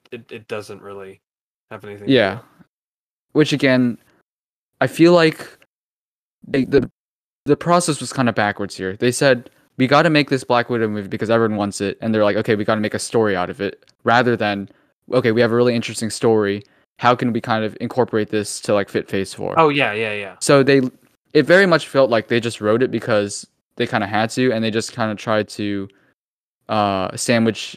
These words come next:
Speaker 2: it in between phases as cleanly as possible, rather than they actually have an interesting story that has implications for Phase four, and then, um, you know, it's just, it felt like a backwards process. Um,
Speaker 1: Yeah,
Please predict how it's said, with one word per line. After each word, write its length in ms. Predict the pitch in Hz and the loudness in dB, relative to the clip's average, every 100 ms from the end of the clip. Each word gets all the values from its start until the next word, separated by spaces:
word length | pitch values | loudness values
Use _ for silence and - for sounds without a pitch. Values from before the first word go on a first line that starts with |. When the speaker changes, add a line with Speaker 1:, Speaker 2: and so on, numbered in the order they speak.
| - | -16
Speaker 2:
it 200 | - 113 | -8 -4
in 420 | 107 110 104 101 107 | -4 -4 -4 -6 -8
between 360 | 110 - 110 | -8 -4 -4
phases 520 | 101 104 98 95 - - | 0 -2 -2 -8 -8 -4
as 280 | 101 95 | -4 -4
cleanly 360 | - 117 107 101 | -6 -2 -2 -2
as 100 | 92 | -4
possible, 440 | 98 92 - 92 92 | -4 -4 -4 -6 0
rather 260 | 113 110 | 2 2
than 260 | 107 101 101 _ _ _ _ | 2 -2 -4 _ _ _ _
they 100 | 135 | 4
actually 280 | 127 123 123 | 4 2 0
have 140 | 120 | 0
an 60 | 113 | 0
interesting 400 | 117 120 113 110 | -2 -4 -4 -6
story 360 | - 110 107 104 | -2 0 0 0
that 260 | 104 - _ _ _ | -2 -4 _ _ _
has 260 | - 120 117 | -2 0 0
implications 600 | 120 113 110 110 110 104 | -2 -4 -2 -4 -4 -10
for 80 | 107 | -8
Phase 280 | 107 107 - | -4 -4 -4
four, 360 | 107 98 95 98 _ _ _ - | -6 -4 -4 -8 _ _ _ -2
and 140 | 110 | 2
then, 320 | 107 101 98 _ _ _ _ _ | 2 0 -6 _ _ _ _ _
um, 500 | 107 98 92 95 104 _ _ _ - | -4 -4 -6 -8 -14 _ _ _ 0
you 80 | 143 | 2
know, 120 | 120 | 4
it's 140 | 131 | 2
just, 160 | 135 - | 0 0
it 120 | 143 | 2
felt 160 | 151 135 | 4 4
like 100 | 123 | 2
a 40 | |
backwards 360 | 110 107 104 - | 0 -2 -2 -6
process. 720 | - 95 95 95 92 - - _ _ _ _ _ _ _ - | -6 -6 -6 -10 -10 -14 -18 _ _ _ _ _ _ _ -10
Um, 260 | 104 98 | -6 -2
Speaker 1:
Yeah, 160 | 98 | -2